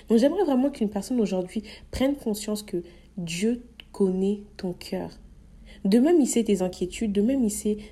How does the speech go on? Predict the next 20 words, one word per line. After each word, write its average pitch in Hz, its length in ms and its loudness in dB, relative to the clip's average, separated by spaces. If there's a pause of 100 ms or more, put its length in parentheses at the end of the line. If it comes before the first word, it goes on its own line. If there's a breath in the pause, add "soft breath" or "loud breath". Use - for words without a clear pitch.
(120 loud breath)
tes 180 160 -2
projets, 208 540 2
de 202 120 4
même, 240 220 2
il 208 80 2
sait, 220 320 -4 (560 loud breath)
euh, 180 180 0 (160)
tout - 120 -2
ce, - 100 -6 (200)
tout 392 120 0
ce 392 80 -6
qu'il - 260 0
y 277 40 6
a - 20 4
de, 220 160 -4
dans 196 240 4
ton 208 200 0
cœur, 294 260 2 (480)
Dieu 202 360 -4 (360)
le 170 360 -6